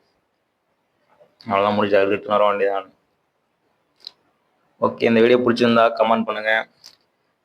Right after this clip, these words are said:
லைக் பண்ணுங்க, ஷேர் பண்ணுங்க, சப்ஸ்கிரைப் பண்ணுங்க. உங்க அடுத்த வீடியோ உங்களை பார்க்குறேன். அடுத்த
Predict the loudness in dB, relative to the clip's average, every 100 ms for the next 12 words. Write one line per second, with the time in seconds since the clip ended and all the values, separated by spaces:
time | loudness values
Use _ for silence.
0 | -2 -2 -2 -2 0 2 2 2 0 0
1 | -2 -4 -2 -2 -2 -2 -2 -4 _ _
2 | _ _ _ _ _ _ _ -8 -2 -2
3 | 0 2 2 2 4 4 4 2 -6 _
4 | _ _ _ -2 -2 -2 -8 _ _ _
5 | -6 0